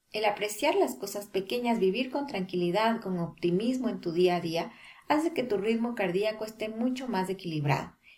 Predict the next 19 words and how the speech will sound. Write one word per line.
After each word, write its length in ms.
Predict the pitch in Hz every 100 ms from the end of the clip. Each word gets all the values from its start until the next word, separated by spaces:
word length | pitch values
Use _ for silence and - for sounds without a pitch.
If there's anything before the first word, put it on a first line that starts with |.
| _
Incluso 540 | 175 185 220 226 233
la 100 | 247
calidad 380 | 226 160 160 160
de 100 | 185
sueño 480 | 190 185 185 269 294
mejora, 800 | 180 170 - 220 233 226 175 -
otorgando 720 | - 156 180 175 170 180 190
más 280 | 190 180 190 -
energía. 640 | - 185 156 143 - - - - _ _ _ _ _ _ - - _ _ _ _ _
Ahora, 340 | 226 226 170 -
¿cómo 260 | 269 381
podemos 400 | 370 302 208 226
practicar 800 | 226 185 180 180 - - 202 208 -
más 440 | 180 190 190 202 -
la 120 | 185
gratitud 640 | 170 165 156 147 208 254
en 140 | - 170
nuestra 320 | 165 - 170
vida? 240 | 170 -